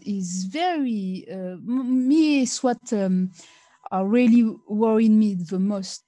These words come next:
is to, to see that, uh, in, in most of philosophy, religion, and so forth, at least they are dominant, even in Marxism, huh? The, what is written,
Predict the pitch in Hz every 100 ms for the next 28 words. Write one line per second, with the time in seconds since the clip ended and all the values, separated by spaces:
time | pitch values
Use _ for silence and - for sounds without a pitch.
0 | _ 233 214 - - 233 - - 240 -
1 | 277 254 226 214 - 214 202 196 185 _
2 | _ _ - 233 214 - - 220 214 220
3 | 233 359 349 - 262 226 202 - 220 233
4 | 214 233 - - 226 208 226 214 190 226
5 | 214 190 190 240 220 208 185 185 196 214
6 | 277 233 208 180 175 233 285 262 - -
7 | 330 302 277 247 220 226 226 - 220 180
8 | 175 175 170 226 262 _ _ _ _ _
9 | _ _ _ 185 220 - 226 220 254 254
10 | 240 202 214 247 320 - 220 240 349